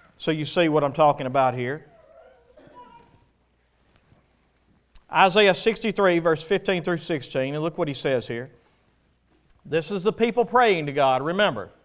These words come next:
And they're saying, "Look down from heaven, Lord, and see. Look down from your holy and beautiful habitation. Where are your zeal and your might? Where are the stirring of your inner parts and your compassion that are held back from me?"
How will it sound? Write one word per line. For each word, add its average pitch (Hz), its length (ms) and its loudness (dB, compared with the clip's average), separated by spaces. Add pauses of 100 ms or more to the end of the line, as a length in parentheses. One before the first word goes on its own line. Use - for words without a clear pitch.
(640)
And 135 80 -2
they're 196 140 8
saying, 202 460 10
"Look 247 280 8
down 254 280 2
from 226 160 0
heaven, 220 360 8
Lord, 196 320 6
and 185 120 0
see. 185 500 2 (220)
Look 233 260 8
down 240 300 8
from 202 180 6
your 190 100 6
holy 240 360 6
and 214 100 0
beautiful 208 380 0
habitation. 185 800 2
Where 233 160 6
are 254 240 10
your 190 240 2
zeal 190 500 4
and 160 140 0
your 175 140 2
might? 180 520 0 (320)
Where 262 220 12
are 277 120 10
the 208 140 6
stirring 233 640 8
of 180 140 6
your 196 140 4
inner 233 320 4
parts 190 420 2
and 180 100 -4
your 202 160 6
compassion 208 800 0
that 170 140 0
are 165 100 -2
held 202 320 0
back 240 300 4
from 196 200 4
me?" 147 320 0